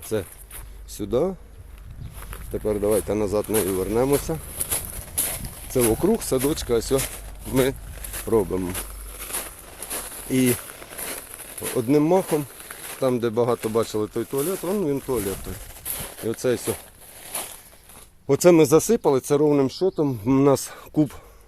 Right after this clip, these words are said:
осталося щебня. Вчора привезли почти десять тонн,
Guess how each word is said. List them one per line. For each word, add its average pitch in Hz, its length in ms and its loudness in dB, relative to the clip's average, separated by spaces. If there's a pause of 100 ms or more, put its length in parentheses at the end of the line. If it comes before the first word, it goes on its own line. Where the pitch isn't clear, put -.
осталося 131 540 2
щебня. 165 380 2
Вчора 143 360 4
привезли 113 560 2 (640)
почти 131 300 2
десять 113 380 4
тонн, 175 280 2